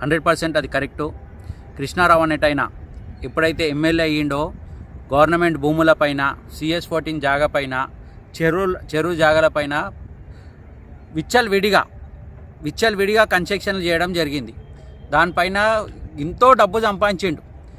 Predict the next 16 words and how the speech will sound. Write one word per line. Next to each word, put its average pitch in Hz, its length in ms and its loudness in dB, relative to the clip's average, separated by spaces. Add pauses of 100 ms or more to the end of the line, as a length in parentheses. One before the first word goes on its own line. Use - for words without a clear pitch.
(220)
"నా 165 120 4
దగ్గర 180 280 2
ఏం 190 240 2
లేదని" 185 380 0
చెప్తుండు. 131 320 -6 (600)
ఒక 165 100 -2
ఇల్లు 175 260 0
ఉందంట, 208 300 0
ఒక 214 200 6
ఆఫీస్ 170 320 2
ఉందంట. 160 280 -2 (560)
ఒక 151 160 0
ఇల్లు, 170 340 0
ఒక 220 280 2
ఆఫీస్ 180 380 2
ఉన్నాయన 190 540 0